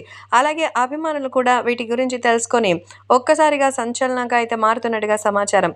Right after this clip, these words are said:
కాబట్టి రాబోయే రోజుల్లో అభిమానులు కూడా ఎంతో ఆనందం వ్యక్తం చేస్తున్నారు.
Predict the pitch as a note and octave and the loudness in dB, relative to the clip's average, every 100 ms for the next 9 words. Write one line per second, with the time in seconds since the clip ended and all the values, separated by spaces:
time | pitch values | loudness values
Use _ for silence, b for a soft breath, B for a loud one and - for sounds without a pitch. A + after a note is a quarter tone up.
0 | B B B B3+ C4+ D4 D4 D4 A#3+ A#3+ | B B B 2 2 0 -2 2 2 2
1 | B3 B3 B3 B3+ C4+ F4+ - A#3+ C4+ C#4+ | 2 0 -2 0 0 0 0 -2 0 -2
2 | C4 B3 A#3+ A#3 A#3+ C4 B3+ B3+ C4+ C4+ | -2 0 2 2 2 4 4 2 0 0
3 | C4 B3+ C4 C4 B3 - B3 A#3 | 0 0 0 2 0 0 2 2